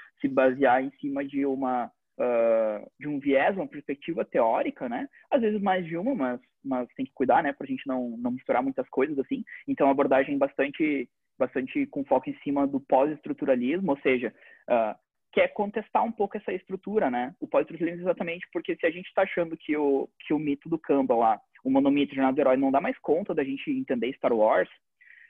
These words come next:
ah, esses novos filmes, a gente precisa entender e, e se filiar a um tipo de, de perspectiva que vá um pouco além da estrutura, que é o pós-estruturalismo, né?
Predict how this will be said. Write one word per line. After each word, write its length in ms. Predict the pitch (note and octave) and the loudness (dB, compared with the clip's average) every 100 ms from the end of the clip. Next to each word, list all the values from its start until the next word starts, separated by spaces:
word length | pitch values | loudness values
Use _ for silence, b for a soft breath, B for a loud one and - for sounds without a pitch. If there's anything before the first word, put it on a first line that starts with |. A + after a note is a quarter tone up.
| B | B
ah, 340 | - B2 A#2+ B2 - _ | 2 4 4 -2 -8 _
esses 200 | C3 - | -10 -6
novos 260 | C#3+ B2+ C3+ | -2 -2 -4
filmes, 280 | - C#3+ G3 | -4 -2 -2
a 40 | |
gente 180 | C#3 C#3+ | -4 -6
precisa 320 | - C#3+ C#3+ | -8 -6 -6
entender 640 | D#3 - D3+ D3+ C3 C3 - B B | -6 -6 -4 0 2 2 0 B B
e, 300 | - C#3 C#3 - | 0 2 2 2
e 120 | C#3 | 0
se 100 | - - | 0 -8
filiar 440 | D3+ C3 C3 F3+ - | 0 4 4 2 2
a 120 | D3 | 0
um 100 | C#3+ | 0
tipo 320 | - D3 D3 | -4 -6 -6
de, 560 | C#3+ C#3 C#3+ C#3 C3 - _ | -4 0 0 0 -4 -10 _
de 440 | C3+ C3 C3 B2+ | -4 -2 0 -2
perspectiva 800 | - C#3+ - C#3+ - C#3 C3+ D#3 - | -4 -4 -4 -6 -2 -2 2 2 2
que 340 | - D#3 D#3 D3+ | -2 0 0 -2
vá 220 | D3 D#3 | 0 2
um 100 | D#3+ | 4
pouco 220 | F#3+ E3+ E3 | 2 0 0
além 180 | D#3+ | -2
da 80 | D#3 | -4
estrutura, 560 | D#3+ - - D#3+ D#3 E3 | -6 -8 -8 -2 0 -2
que 160 | - | 0
é 80 | E3+ | 0
o 80 | D#3 | 0
pós-estruturalismo, 960 | - D3+ D3+ D#3+ D#3 D#3+ D#3+ C#3 A#2+ | -2 -6 -6 -16 -8 -6 -4 -6 -8
né? 100 | G#2+ | -14